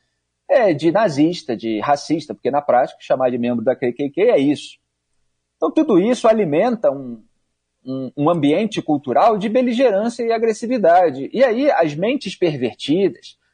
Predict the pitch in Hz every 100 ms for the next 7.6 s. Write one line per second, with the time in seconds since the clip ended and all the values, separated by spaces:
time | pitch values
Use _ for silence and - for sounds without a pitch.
0 | _ - 147 156 - 127 170 190 214 151
1 | 214 240 208 170 185 156 185 190 156 147
2 | 131 117 123 113 101 131 160 95 - 101
3 | 101 _ _ - 190 262 233 233 - 170
4 | 185 202 247 254 233 _ _ - 139 139
5 | 135 120 107 101 - - 240 262 220 220
6 | 190 233 240 233 - 233 226 - - 233
7 | 269 202 131 175 170